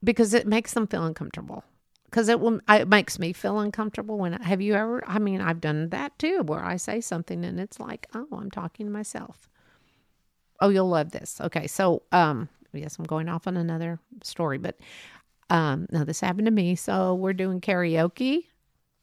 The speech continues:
the family. And if my family members are listening, yes, this is what you did to me. So we're doing all karaoke, and it's my turn to karaoke, and I can carry a tune.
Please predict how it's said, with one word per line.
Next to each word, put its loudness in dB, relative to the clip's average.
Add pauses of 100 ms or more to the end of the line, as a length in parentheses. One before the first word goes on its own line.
(140)
the 6
family. 4
And 2
if 2
my 8
family 4
members 2
are -2
listening, -2
yes, 0
this -4
is -6
what -2
you -2
did 0
to -4
me. -4
So -2
we're 2
doing 4
all 4
karaoke, 2 (400)
and 2
it's -2
my 6
turn 4
to 0
karaoke, 0
and 2
I 4
can -14
carry 4
a 2
tune. 0